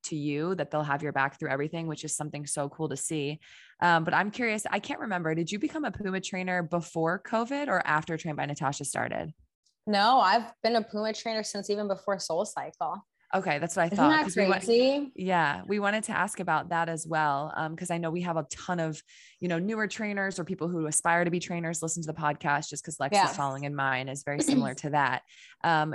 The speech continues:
Speaker 1: is that something that, you know, when do you think that came into your life and when you became a Puma trainer? Is that something that was always a goal of yours or just kind of came in? And how did you get that?
Speaker 2: I got lucky, man. So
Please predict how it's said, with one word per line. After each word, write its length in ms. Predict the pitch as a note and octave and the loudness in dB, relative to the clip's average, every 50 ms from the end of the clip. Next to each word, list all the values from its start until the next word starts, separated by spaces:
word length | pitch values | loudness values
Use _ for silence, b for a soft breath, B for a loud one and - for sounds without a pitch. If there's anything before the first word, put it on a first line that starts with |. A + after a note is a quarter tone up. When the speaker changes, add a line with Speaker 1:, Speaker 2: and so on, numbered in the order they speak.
| - - | -4 -2
Speaker 1:
is 220 | - E3 D#3+ D3+ | -2 -2 -2 0
that 280 | E3 D#3+ D#3 E3 - - | 0 0 0 0 0 -2
something 560 | - - E3 D#3+ E3 E3 E3 E3 E3+ F3 E3+ | -4 -4 -2 -4 -4 -4 -4 -4 -4 -4 -2
that, 340 | E3 D#3 D3+ D3 C3+ - - _ _ _ - | 0 2 2 2 0 -2 -6 _ _ _ -8
you 120 | E3 E3+ | -4 -2
know, 320 | E3 D#3+ D3+ C#3+ C#3 - - - | 0 0 0 -2 -4 -6 -8 -6
when 140 | D#3+ F3 | -2 -2
do 80 | F#3 F#3+ | 0 0
you 60 | G3 | -2
think 100 | F#3 F3+ F3 | -2 -2 -4
that 100 | D#3+ D#3 | -4 -4
came 120 | F3+ E3 D#3+ | -4 -4 -4
into 200 | D#3 D3+ - E3 | -4 -4 -2 -2
your 80 | D#3 | 0
life 220 | D3 C#3+ C#3+ D#3+ - | 2 2 0 0 -2
and 120 | D#3 D3 | -4 -4
when 140 | C#3+ D#3 D#3 | -2 -2 -2
you 100 | D#3 D3 | -2 -2
became 220 | D3 - E3 D3+ | -4 -4 -4 -4
a 60 | C#3+ C#3 | -4 -4
Puma 260 | - D#3 D#3 D3 D#3 | -4 -4 -4 -4 -4
trainer? 360 | D#3 - - E3 E3 F3 F3+ E3+ | -6 -6 -6 -4 -4 -2 -2 -2
Is 120 | D#3+ D#3+ | -2 0
that 200 | - D#3 D3+ - | 0 0 0 0
something 400 | - - D#3 D#3+ D#3 D#3+ D#3 D#3 D#3 | -2 -6 -4 -4 -4 -4 -4 -2 -2
that 100 | C3+ C3+ | -2 -4
was 100 | D3+ D3 | -4 -4
always 240 | - D3 D3+ D3+ D3+ | -4 -4 -4 -4 -4
a 40 | C#3+ | -4
goal 260 | C#3 C#3+ C3+ C3+ D3 | -4 -2 -2 -2 -2
of 100 | D#3 D3 | -4 -4
yours 320 | E3 E3 E3+ F3+ G3 G#3 F#3 | -4 -4 -2 -2 -4 -4 -4
or 80 | D#3+ | -6
just 220 | D#3 - D#3 - - | -6 -6 -10 -10 -8
kind 220 | - D3 D3 D3 | -8 -8 -6 -6
of 100 | C#3+ - | -8 -10
came 300 | - - D3 C#3+ D3 C#3+ | -10 -12 -10 -8 -6 -4
in? 240 | C#3 C#3 D3 D#3+ E3 | -4 -4 -2 -2 -4
And 200 | C#3+ C#3 D3 D3+ | -4 -6 -6 -4
how 120 | D#3 D#3 D3+ | 0 0 0
did 160 | D3 D3+ D3 | 0 0 -2
you 80 | D3+ | -2
get 160 | D3 C#3 C#3 - | -2 -2 -2 0
that? 220 | - - - - - - - _ _ _ _ _ _ - | -2 -2 -2 -4 -8 -14 -20 _ _ _ _ _ _ 0
Speaker 2:
I 160 | A#3 A#3 B3 | 2 4 6
got 220 | C4 C4 B3+ G#3+ F#3+ | 6 6 4 4 4
lucky, 360 | F#3 F3+ F3 - - F3 E3+ | 2 2 0 -2 -6 -4 -4
man. 380 | E3+ E3+ E3+ E3+ E3+ F3 F3+ | -2 -4 -2 -2 -2 -2 -2
So 480 | F3 - - A3+ A3+ A3+ A3 G#3+ - B | -2 0 4 6 6 6 6 4 0 B